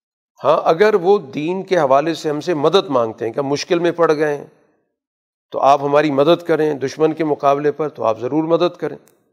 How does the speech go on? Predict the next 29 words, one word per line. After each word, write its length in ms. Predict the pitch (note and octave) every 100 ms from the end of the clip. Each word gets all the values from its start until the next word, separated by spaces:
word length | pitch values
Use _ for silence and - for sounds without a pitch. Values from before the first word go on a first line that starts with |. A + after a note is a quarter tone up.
| _ _ _ _ _ _ _ _ _ _
لیکن 300 | B2 C#3+ F3+ -
اگر 260 | C#3+ D#3+ F3+
وہ 180 | E3
مدد 400 | E3 C3+ F3 F3+ -
ایسی 380 | C#3+ C3 F3+ F3+
قوم 300 | - C#3 E3
کے 120 | E3 F3
خلاف 400 | D#3+ D#3+ E3 D#3
مانگ 300 | D3 D#3 D#3+
رہے 100 | D#3+
ہیں 80 |
جن 140 | C#3 D#3+
سے 120 | D#3+
آپ 160 | D3 D#3+
نے 60 |
معاہدہ 320 | C#3+ C3 C3+
کر 240 | D#3+ D#3+ D3
رکھا 260 | C#3+ - B2+
ہے، 180 | _ _ _ _ _ _ _ _ _ _ _ _ _ _ _ -
آپ 280 | - A#2+ D3
نے 80 | C#3
کسی 260 | - D#3+
کافر 400 | - B2+ B2+ E3+
قوم 300 | D#3 C3+ C3+
کے 80 | C#3
ساتھ 240 | C#3+ D3+
معاہدہ 300 | D3 C#3+ D3+
کر 220 | D#3+ - A2
لیا 260 | - -